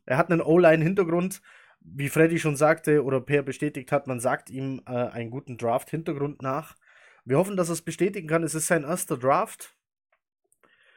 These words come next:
Es heißt mal wieder Trust the Process. Äh, da müssen wir durch. Wir sind Jets-Fans, wir sind's gewohnt. Ähm, einmal noch kurz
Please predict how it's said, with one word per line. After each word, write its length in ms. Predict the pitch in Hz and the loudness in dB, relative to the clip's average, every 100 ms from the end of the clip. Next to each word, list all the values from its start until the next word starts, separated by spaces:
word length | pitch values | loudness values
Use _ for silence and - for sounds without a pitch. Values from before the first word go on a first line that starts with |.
| _ _ _ _ _ | _ _ _ _ _
Es 160 | - - | -14 2
heißt 260 | 160 175 | 2 4
mal 140 | 160 147 | 0 0
wieder 220 | 160 156 | 0 -2
Trust 340 | - 151 - | -2 -4 -4
the 60 | 147 | -8
Process. 760 | 135 143 135 135 156 156 - _ _ _ _ | -6 -4 -4 -6 -12 -14 -16 _ _ _ _
Äh, 380 | 123 123 123 120 | -8 -4 -2 -4
da 120 | 127 | -4
müssen 240 | 135 131 127 | -6 -6 -6
wir 80 | |
durch. 300 | 127 139 151 | -2 -2 -2
Wir 80 | 131 | -4
sind 180 | 127 123 | -6 0
Jets-Fans, 420 | 147 147 165 147 | 0 4 2 2
wir 80 | 139 | -2
sind's 220 | 135 147 | -6 -6
gewohnt. 460 | - 123 120 95 - _ - - - - | -8 -8 -8 -10 -16 _ -20 -20 -20 0
Ähm, 480 | 160 170 180 190 - | 4 6 4 -2 -2
einmal 260 | 165 208 196 | 0 4 4
noch 180 | 185 | 4
kurz 340 | - 196 - | 4 2 0